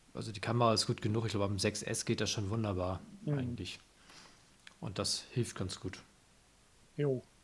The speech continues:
Speaker 2: man kann auch die Farbe noch ausmachen und so weiter. Das sind ganz viele
Speaker 1: Genau.
Speaker 2: Buttons.
Speaker 1: Also, das habe ich meinem Vater mal eingestellt und so, und der ist ganz zufrieden. Und jetzt im Urlaub habe ich meinen Onkel getroffen, der ist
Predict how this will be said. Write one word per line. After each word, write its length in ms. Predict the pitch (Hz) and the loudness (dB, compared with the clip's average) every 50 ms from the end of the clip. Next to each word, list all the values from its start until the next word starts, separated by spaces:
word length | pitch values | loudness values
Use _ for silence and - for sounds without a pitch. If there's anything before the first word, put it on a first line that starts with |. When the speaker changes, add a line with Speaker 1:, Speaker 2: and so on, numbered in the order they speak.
| - - - | -12 -6 -4
Speaker 2:
man 100 | 147 131 | -2 2
kann 160 | - 151 147 | 4 4 4
auch 140 | 147 135 127 | 2 0 -2
die 100 | - 143 | -4 -2
Farbe 340 | - - 147 147 151 165 | 2 4 6 6 6 6
noch 160 | 160 156 - - | 4 0 0 -2
ausmachen 640 | 185 165 151 - - 156 151 - 156 151 151 151 | -2 -2 -2 -2 -2 -4 -4 -4 -6 -8 -8 -8
und 160 | - 160 135 131 | -8 -10 -8 -6
so 140 | - 131 | -6 -2
weiter. 400 | 135 135 135 135 - 135 135 135 - - - - - - - - - - - | 0 0 0 0 0 -2 -4 -4 -8 -14 -20 -20 -20 -20 -20 -20 -20 -20 -20
Das 100 | - - | -16 -10
sind 100 | - 135 | -6 -6
ganz 160 | 135 120 - | -6 -6 -6
viele 200 | - - 147 135 | -4 0 0 2
Speaker 1:
Genau. 160 | 101 139 135 | 2 2 0
Speaker 2:
Buttons. 300 | - 87 139 131 - - - - - - - - - - - - - - - - - - - - - | -2 -4 -6 -8 -10 -14 -18 -20 -20 -20 -20 -20 -20 -20 -20 -20 -20 -20 -20 -20 -16 -14 -12 -10 -6
Speaker 1:
Also, 320 | - 123 110 110 98 92 - - - - | -4 -2 0 0 0 -2 -4 -8 -6 0
das 140 | - 113 - | 2 6 8
habe 80 | 151 135 | 10 10
ich 40 | 120 | 10
meinem 120 | 120 117 | 8 8
Vater 260 | 104 - 120 127 139 131 | 10 12 12 12 12 12
mal 140 | 120 110 | 10 10
eingestellt 580 | 104 110 123 127 120 - - 123 120 123 127 120 | 10 8 8 6 4 6 8 8 8 8 8 6
und 140 | 117 117 101 - - - - - | 2 0 0 -4 -10 -14 -6 0
so, 180 | 120 117 113 107 | 2 4 4 4
und 180 | 104 104 104 | 2 2 2
der 80 | 110 107 | 2 2
ist 120 | 101 - | 2 2
ganz 180 | 113 107 101 - | 0 0 0 0
zufrieden. 420 | 117 - - - 123 123 120 123 | -4 -2 2 6 6 6 6 6
Und 80 | 117 113 | 4 4
jetzt 140 | 110 - - | 2 2 2
im 80 | 113 107 | 2 6
Urlaub 180 | 120 123 120 | 6 6 8
habe 80 | 120 120 | 6 6
ich 60 | 117 | 6
meinen 120 | 113 107 | 4 4
Onkel 240 | 104 110 117 - 135 | 4 4 4 4 2
getroffen, 460 | 123 127 - - 131 131 123 135 123 | 2 2 2 2 2 2 4 2 2
der 100 | 113 110 | 4 4
ist 260 | 110 107 - - - | 4 4 2 0 -4